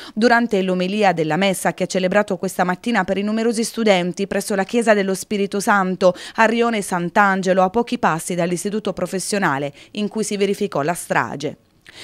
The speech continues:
"Il cuore diventa di pietra e quando diventa di pietra uccide, è cattivo, prigioniero. Chi ama però non ha paura."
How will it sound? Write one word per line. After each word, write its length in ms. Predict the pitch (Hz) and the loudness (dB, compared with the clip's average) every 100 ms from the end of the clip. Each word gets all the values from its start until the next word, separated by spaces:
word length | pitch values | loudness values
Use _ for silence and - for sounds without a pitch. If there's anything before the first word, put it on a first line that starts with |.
| - | -4
"Il 160 | 247 240 | -2 2
cuore 340 | 269 262 254 | 4 6 4
diventa 380 | 226 226 226 220 | 0 0 0 0
di 140 | 202 196 | -2 -2
pietra 440 | 190 160 160 - | -2 0 0 0
e 120 | 240 | 0
quando 360 | 233 220 214 190 | 0 0 2 -2
diventa 420 | 170 170 175 170 | -2 -2 -2 -4
di 120 | 147 156 | -8 -2
pietra 440 | 214 202 190 175 | 0 2 2 0
uccide, 640 | - - - 233 202 170 160 | 0 -2 -2 0 0 0 -2
è 120 | 202 | -2
cattivo, 540 | - 180 - 196 175 | -4 -6 -2 0 2
prigioniero. 760 | 170 185 180 185 156 135 147 147 - - | 0 0 2 2 0 0 -2 -4 -10 -18
Chi 180 | - 254 | 0 4
ama 280 | 202 175 170 | 4 2 0
però 280 | 190 151 - | 0 0 0
non 180 | 214 196 | -2 -2
ha 80 | |
paura." 560 | 185 190 180 160 160 160 | 2 2 2 2 0 0